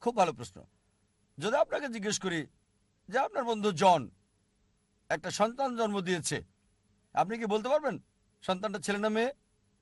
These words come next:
আপনার বন্ধু জন হাসপাতালে একটা সন্তান জন্ম দিয়েছে, সন্তানটা ছেলে নাকি মেয়ে বলতে পারবেন?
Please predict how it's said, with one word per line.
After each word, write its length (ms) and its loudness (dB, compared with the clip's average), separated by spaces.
আপনার 280 2
বন্ধু 240 2
জন 340 4
হাসপাতালে 460 0
একটা 140 -4
সন্তান 400 -2
জন্ম 220 -4
দিয়েছে, 320 -6
সন্তানটা 380 -2
ছেলে 240 0
নাকি 260 0
মেয়ে 200 2
বলতে 240 -4
পারবেন? 300 -2